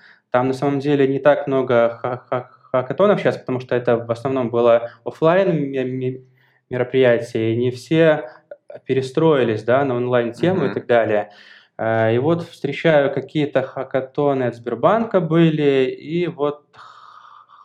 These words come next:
Speaker 1: хакатон, в который я в итоге, э, значит, з-, записался, э, Digital Superhero.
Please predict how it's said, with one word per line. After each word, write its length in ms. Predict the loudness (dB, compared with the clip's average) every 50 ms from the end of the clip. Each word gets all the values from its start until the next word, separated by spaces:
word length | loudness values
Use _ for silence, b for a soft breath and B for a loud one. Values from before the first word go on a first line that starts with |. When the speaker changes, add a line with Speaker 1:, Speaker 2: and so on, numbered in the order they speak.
| B
Speaker 1:
хакатон, 480 | -10 -10 -8 -10 -4 -2 -2 -2 -2 -4
в 60 | -8
который 400 | -10 -10 -6 -4 -4 -2 0 2
я 180 | 2 2 2 2
в 220 | 0 -4 -8 -10
итоге, 540 | -8 -6 -6 -6 -2 0 2 2 2 0 B B B B B B
э, 360 | -8 -4 -2 0 0 0 0 0
значит, 340 | -2 -6 -8 -10 -14 -16 -16
з-, 300 | -16 -16 -16 -18 -20 -20 -14
записался, 1200 | -14 -14 -10 _ -12 -8 0 2 2 4 4 2 0 -2 -4 -2 0 0 2 0 0 -2 -6 -12 _ -8
э, 240 | -6 -4 -4 -4
Digital 640 | -6 -8 -10 -6 -6 -6 -8 -8 -8 -6 -6 -4 -6
Superhero. 1080 | -8 -10 -12 -12 -12 -10 -12 -14 -14 -14 _ _ _ -2 -2 0 -2 -2 -4 -6 -10